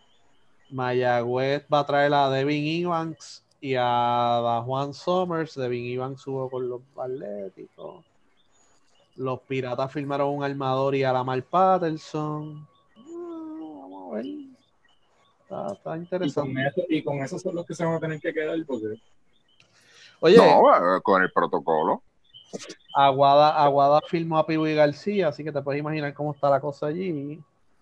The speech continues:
Speaker 2: Hmm.
Speaker 1: Este, pero viene Leandro Allende. Eso es bueno, ¿verdad? A ver cómo está el chamaco.
Speaker 3: Ujú.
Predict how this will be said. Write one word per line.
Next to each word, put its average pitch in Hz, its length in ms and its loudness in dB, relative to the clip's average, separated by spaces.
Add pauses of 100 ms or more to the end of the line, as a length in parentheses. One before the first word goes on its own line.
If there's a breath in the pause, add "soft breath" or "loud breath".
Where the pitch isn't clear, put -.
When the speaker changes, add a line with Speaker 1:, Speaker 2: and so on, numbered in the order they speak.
Speaker 2:
Hmm. 165 100 0 (680)
Speaker 1:
Este, 131 840 0
pero 147 200 8
viene 151 260 4
Leandro 185 300 6
Allende. 180 540 2
Eso - 120 -8
es 165 100 -8
bueno, 175 300 -8
¿verdad? 165 280 -8
A 131 40 -4
ver 131 120 -8
cómo 160 200 -12
está - 180 -12
el 165 80 -12
chamaco. 165 520 -6 (480)
Speaker 3:
Ujú. 98 380 -6